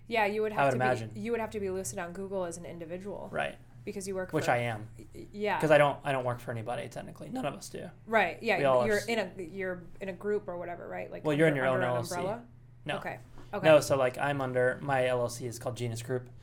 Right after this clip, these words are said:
Speaker 1: Yeah.
Speaker 2: And so that's
Speaker 1: Okay.
Speaker 2: the only member of that is me.
Speaker 1: Okay.
Speaker 2: Um, and then the way it works with a,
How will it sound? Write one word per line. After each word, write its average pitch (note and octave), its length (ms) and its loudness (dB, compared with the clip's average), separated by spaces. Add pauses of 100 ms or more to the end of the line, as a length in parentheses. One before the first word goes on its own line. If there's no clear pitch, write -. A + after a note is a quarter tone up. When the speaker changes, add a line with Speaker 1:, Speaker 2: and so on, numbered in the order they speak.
(360)
Speaker 1:
Yeah. A3 260 -4
Speaker 2:
And B2+ 160 -2
so B2+ 100 -4
that's A#2 260 -2
Speaker 1:
Okay. G#2+ 120 -8
Speaker 2:
the C#3 80 0
only A#2+ 240 0
member A#2 240 -2
of A2+ 80 -2
that A2+ 180 0
is A2+ 80 -6
me. A#2 240 -4 (240)
Speaker 1:
Okay. F#3+ 220 -8 (160)
Speaker 2:
Um, A#2 400 -4 (140)
and C3 140 -2
then A#2 300 -4 (140)
the C3+ 80 -2
way C3 100 4
it A#2+ 80 2
works B2 220 -2
with A#2+ 100 -4
a, A2+ 220 -2